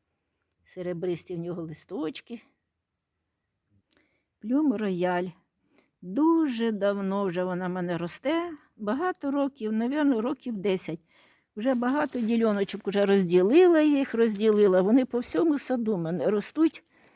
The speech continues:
Вон, дивіться, зеленкувата. Тут вона коричневата. Тут молодесенькі йдуть отакі вишньовенькі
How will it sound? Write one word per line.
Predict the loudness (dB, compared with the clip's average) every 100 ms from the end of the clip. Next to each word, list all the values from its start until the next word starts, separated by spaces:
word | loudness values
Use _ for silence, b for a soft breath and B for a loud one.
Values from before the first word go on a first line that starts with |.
| b b b -10
Вон, | -6 -4
дивіться, | -2 -2 -4 -8 -10 _ _ _ _ _ _ _ _ _ _ _ _ -8
зеленкувата. | -2 -2 -2 -4 -4 -2 0 0 0 -2 -4 -4 B B B _ _ _ _ _ _ _ _
Тут | -8 -8
вона | -6 -6 -6
коричневата. | -6 -6 -6 -6 -6 -2 0 0 -2 -2 -4 B B B B B B B _
Тут | -10 -8
молодесенькі | -4 -2 0 2 0 0 -4 -4 -6
йдуть | -4 -4 -6
отакі | -10 -12 -10 -8 -8 _ _ _ _ _ _ _ _ -12
вишньовенькі | -8 -6 -4 -4 -2 -4 -6 -8 -12 -18